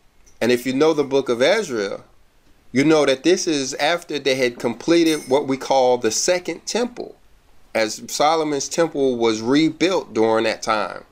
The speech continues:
It was during the first month that they went in and actually started making offerings again in that temple that had been destroyed by Nebuchadnezzar.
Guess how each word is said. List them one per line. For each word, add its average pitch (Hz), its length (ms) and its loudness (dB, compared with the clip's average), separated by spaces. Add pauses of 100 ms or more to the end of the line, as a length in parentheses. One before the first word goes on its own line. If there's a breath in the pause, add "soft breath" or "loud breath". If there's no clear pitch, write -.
(760 loud breath)
It 135 100 2
was 123 240 2
during 139 440 2
the 113 300 -2
first 151 540 -2
month 156 600 -2 (360 soft breath)
that 123 200 2
they 127 100 2
went 147 300 2
in 139 240 2
and 127 240 -2
actually 127 460 -6
started 127 600 0 (220)
making 135 540 0
offerings 127 720 -2 (120)
again 123 680 0 (340)
in 165 240 2
that 160 260 2
temple 123 560 0
that 120 180 0
had 123 180 0
been 123 180 -2
destroyed 139 600 0
by 123 140 2
Nebuchadnezzar. 143 960 -2